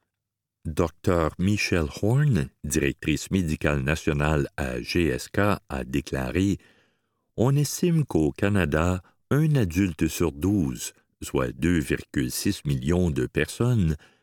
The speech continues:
vit avec une maladie cardiaque diagnostiquée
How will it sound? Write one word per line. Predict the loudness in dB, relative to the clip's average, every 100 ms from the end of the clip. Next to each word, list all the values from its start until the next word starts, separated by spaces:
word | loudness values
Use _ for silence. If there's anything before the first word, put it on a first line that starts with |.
| _
vit | -2 0 2 2 2
avec | 0 0
une | 0 2
maladie | 2 0 0 -2
cardiaque | 0 -2 0 0 0 -2
diagnostiquée | -2 0 0 0 0 -2 -4 -4 0 0 0